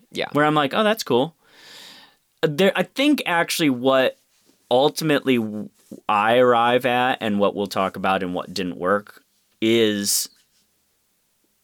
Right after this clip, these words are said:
Speaker 2: the, so you have all these elements that I think are good. The look, the tone, the, the atmosphere, the, the film style, the acting,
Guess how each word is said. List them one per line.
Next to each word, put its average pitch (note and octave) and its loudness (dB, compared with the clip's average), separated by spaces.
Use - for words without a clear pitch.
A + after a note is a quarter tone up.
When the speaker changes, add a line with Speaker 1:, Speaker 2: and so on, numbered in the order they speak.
Speaker 2:
the, A2 -2
so - -4
you E3+ 4
have G#3+ 0
all G3+ 2
these D#3 0
elements A2 0
that G#2+ 0
I G#2 2
think G#2 -4
are G2 -2
good. F2 -8
The G#2+ 0
look, A#2 -2
the B2 -2
tone, A2+ 0
the, A#2+ 2
the A#2+ 0
atmosphere, A2+ 0
the, A2+ 0
the A2+ 0
film C3+ 2
style, A2 2
the G#2 -4
acting, A#2 -2